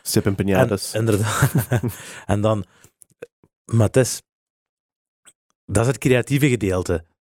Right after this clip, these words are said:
Speaker 2: En je, we hebben het over wiskunde en over Nederlands, maar, eh, Adil en Bilal, eh, had, mochten zij die examens hebben gekregen in het tweede of vierde of een zesde middelbaar,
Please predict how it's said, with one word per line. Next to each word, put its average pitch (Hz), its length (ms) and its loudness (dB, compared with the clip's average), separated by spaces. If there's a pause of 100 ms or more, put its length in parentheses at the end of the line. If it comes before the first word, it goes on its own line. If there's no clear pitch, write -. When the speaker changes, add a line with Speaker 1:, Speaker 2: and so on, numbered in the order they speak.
(540)
Speaker 2:
En 101 220 2
je, 101 60 -2
we 117 80 2 (180)
hebben 107 100 2
het 117 120 2
over 117 220 2
wiskunde 139 460 2
en 123 180 -2
over 113 220 2
Nederlands, 139 540 2 (320)
maar, 110 260 0 (300)
eh, 101 200 2 (540)
Adil 143 440 2
en 113 320 0
Bilal, 139 380 4 (360)
eh, 110 300 2 (140)
had, 113 440 0
mochten 113 280 0
zij 110 180 2
die 135 160 -2
examens 110 340 0
hebben 131 200 2
gekregen 117 500 2
in 110 60 -2
het 104 80 -4
tweede 120 320 2
of 104 200 -2
vierde 113 300 2
of 101 100 -2
een 104 120 -4
zesde 110 260 2
middelbaar, 131 520 0